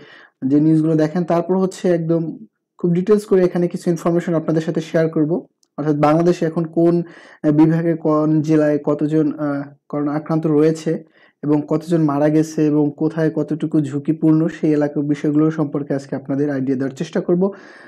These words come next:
তো টোটাল ভিডিওটি দেখলে আপনি হয়তো এখান থেকে অনেক আইডিয়া নিতে পারবেন এবং বাংলাদেশের কোন অঞ্চল কতটুকু ঝুঁকিপূর্ণ এবং কোথায় যাওয়াটা,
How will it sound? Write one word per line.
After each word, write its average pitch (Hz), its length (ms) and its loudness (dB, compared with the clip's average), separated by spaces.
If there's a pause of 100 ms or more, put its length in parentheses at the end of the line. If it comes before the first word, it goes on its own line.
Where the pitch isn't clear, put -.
(140)
তো 180 220 6
টোটাল 190 380 2
ভিডিওটি 175 340 4
দেখলে 165 360 2
আপনি 156 440 2
হয়তো 151 340 -2
এখান 160 200 0
থেকে 156 160 0
অনেক 151 180 0
আইডিয়া 156 220 4
নিতে 165 160 0
পারবেন 170 320 2
এবং 160 240 2
বাংলাদেশের 151 380 0
কোন 160 180 -2
অঞ্চল 160 240 -2
কতটুকু 165 400 -2
ঝুঁকিপূর্ণ 156 540 2
এবং 147 240 0
কোথায় 156 260 -2
যাওয়াটা, 147 520 0